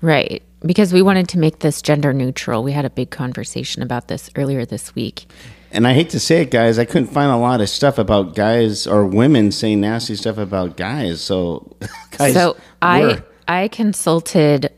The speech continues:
Speaker 1: my friends about this, and I researched and I couldn't find anything. But Rachel said,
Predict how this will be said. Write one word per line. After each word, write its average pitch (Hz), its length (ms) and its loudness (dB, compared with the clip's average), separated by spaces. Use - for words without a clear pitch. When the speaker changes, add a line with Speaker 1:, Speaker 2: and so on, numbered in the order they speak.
Speaker 1:
my 143 640 2
friends 131 680 -6
about 131 380 -4
this, - 440 -10
and 151 120 2
I 139 60 0
researched 143 600 -2
and 139 100 -2
I 131 40 -4
couldn't 131 240 -6
find 143 240 -2
anything. 127 460 -6
But - 180 2
Rachel 165 560 2
said, 139 720 0